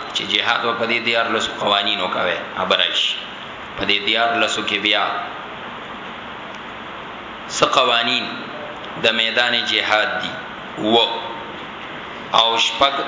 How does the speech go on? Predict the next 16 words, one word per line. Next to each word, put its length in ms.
د 80
امیر 440
جهاد 500
دي، 180
چې 220
کوم 240
امیر 440
دی 120
د 100
جهاد، 480
او 140
په 200
دې 160
طریقه 360
جهاد 420
کوي. 240